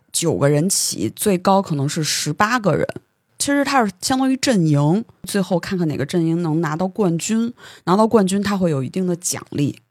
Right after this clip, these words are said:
嗯，有很多人喜欢这个的原因，我后来我才，我才明白，我之前玩了几次，我觉得特别无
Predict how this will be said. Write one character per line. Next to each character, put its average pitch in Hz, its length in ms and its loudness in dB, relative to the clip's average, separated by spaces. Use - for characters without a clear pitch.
嗯， 214 120 0
有 233 140 6
很 208 220 0
多 202 160 4
人 220 100 0
喜 - 160 -2
欢 147 220 0
这 208 100 0
个 185 80 2
的 170 80 4
原 156 180 2
因， 185 160 2
我 180 120 -2
后 190 160 0
来 185 100 6
我 175 100 2
才， 139 300 -2
我 147 160 0
才 - 180 -6
明 123 220 -2
白， 127 100 -4
我 147 100 -2
之 220 160 -4
前 196 220 0
玩 147 160 2
了 214 80 0
几 - 140 -4
次， - 120 -8
我 160 80 -2
觉 175 120 -2
得 180 60 0
特 196 220 -4
别 185 140 0
无 151 100 0